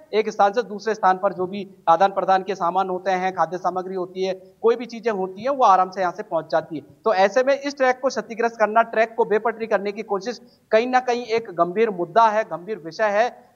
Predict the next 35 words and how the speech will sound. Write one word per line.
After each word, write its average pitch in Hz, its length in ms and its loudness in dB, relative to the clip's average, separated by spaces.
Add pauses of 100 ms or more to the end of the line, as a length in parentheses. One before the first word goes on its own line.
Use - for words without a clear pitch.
ये 262 180 2
कहीं 240 240 -4
ना 233 100 0
कहीं 233 160 -6
जांच 196 280 2
एजेंसियों 202 420 -6
को 214 160 -2
इस 190 140 -8
पर - 540 2
अहम, 208 300 2 (160)
अ, 156 260 2 (240)
जो, 214 100 2 (400)
अ, 151 300 6
कड़ी 247 260 2
है 202 280 6
वो 180 220 -2
मिलानी 208 340 -2
होगी 208 380 -6
और 190 280 0
जो 208 480 -4
साजिश 190 340 2
करता 214 280 2
है 233 180 4
उनको, 214 420 0 (600)
अ, 151 140 4
गिरफ्त 196 340 2
में 240 120 -2
लाना 220 240 4
होगा, 214 480 6
पर्दाफाश 202 640 0
उनका 202 220 -4
करना 202 280 -4
होगा, 214 220 0
जिससे 220 240 -12
कि 226 380 -18